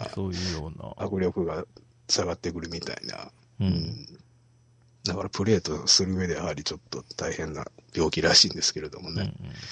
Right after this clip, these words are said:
Speaker 2: あの、そういう満身創痍なところが、
Speaker 1: <laughs>
Speaker 2: なんか彼女非常にあの、ヨシキがすごい好きらしいんですけど、
Speaker 1: ああ。
Speaker 2: <laughs> そんなところまでコピーせんでもええのにと思ってるんですけ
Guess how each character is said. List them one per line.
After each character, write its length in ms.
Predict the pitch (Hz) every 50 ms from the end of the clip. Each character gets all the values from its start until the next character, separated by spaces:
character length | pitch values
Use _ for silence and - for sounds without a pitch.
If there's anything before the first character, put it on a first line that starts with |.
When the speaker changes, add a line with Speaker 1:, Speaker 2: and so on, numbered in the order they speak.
| - - - - - _ _ -
Speaker 2:
あ 60 | -
の、 60 | -
そ 180 | - - 98 101
う 80 | 110
い 100 | 107 104
う 640 | 101 98 98 98 95 98 95 95 95 95 95 92 87 90
満 200 | 90 92 98 113
身 260 | 110 - - 117 110
創 160 | 101 - 131 117
痍 120 | 113 92
な 100 | 85 85
と 140 | 82 90 85
こ 100 | 87 85
ろ 400 | 87 87 87 87 85 85 82 82 -
が、 240 | 85 82 - 180
Speaker 1:
<laughs> 40 | -
Speaker 2:
な 100 | 113 110
ん 20 | 104
か 40 | -
彼 240 | - 160 190 170 107
女 100 | 98 95
非 220 | - - - - 120
常 240 | 123 135 139 139 131
に 100 | 135 127
あ 160 | 123 120 117
の、 320 | 117 113 117 113 113 110 -
ヨ 140 | - 139 156
シ 80 | 160 -
キ 120 | - 90
が 160 | 82 78 78
す 180 | - - - 92
ご 140 | 92 87 80
い 40 | 80
好 40 |
き 140 | - - 92
ら 120 | 87 87 -
し 100 | - 80
い 40 |
ん 20 | 85
で 60 | 90
す 120 | - -
け 100 | - - -
ど、 200 | 110 95 101 104
Speaker 1:
あ 60 | 98
あ。 220 | 85 - - 107 107 - - -
Speaker 2:
<laughs> 200 | - - - -
そ 140 | - - 135
ん 40 | 147
な 100 | 156 147
と 120 | 151 151
こ 100 | 143 143
ろ 80 | 123 104
ま 100 | 98 92
で 100 | 90 87
コ 160 | - - 113
ピ 100 | - 101
ー 40 | 90
せ 140 | - 107 95
ん 80 | 92
で 80 | 90 87
も 140 | 87 85 87
え 40 | 90
え 20 |
の 100 | 92 87
に 80 | - -
と 100 | - -
思 320 | - - - - - 156
っ 40 | -
て 80 | 190
る 60 | 156 131
ん 420 | - - - - - - - 117
で 100 | 104 -
す 80 | -
け 60 | -